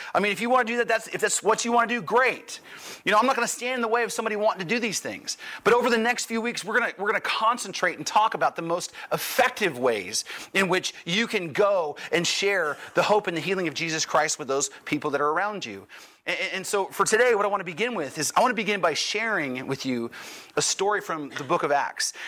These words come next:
And this story that we're gonna look at is, is in, you know, we're gonna look into the ministry of perhaps the most prolific evangelist, um, ever known. He is absolutely the most influential evangelist that has ever walked the face of the earth. And he's probably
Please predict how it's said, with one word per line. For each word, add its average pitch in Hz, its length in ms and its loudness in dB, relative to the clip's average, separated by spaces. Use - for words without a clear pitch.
And 180 120 4
this 247 160 4
story 262 400 2
that 180 100 -6
we're 185 100 0
gonna 190 120 4
look 202 260 2
at 165 160 4
is, 151 260 -2
is 156 180 -2
in, 190 220 0
you 160 120 0
know, 151 120 0
we're 147 140 2
gonna 165 120 4
look 170 160 0
into 180 140 -2
the 156 80 -2
ministry 147 640 -4
of - 120 -2
perhaps 170 380 0
the 160 80 -4
most 143 220 -2
prolific 196 640 0
evangelist, 156 800 -4
um, 135 380 4
ever 170 180 4
known. 156 360 -2
He 226 100 2
is 240 180 2
absolutely 247 680 2
the 214 80 0
most 208 320 0
influential 254 800 0
evangelist 202 600 0
that 196 60 2
has 165 180 -2
ever 220 180 4
walked 208 280 4
the 196 60 -8
face 196 300 0
of 175 40 -10
the 190 120 0
earth. 214 280 2
And 180 80 2
he's 202 120 2
probably 233 640 4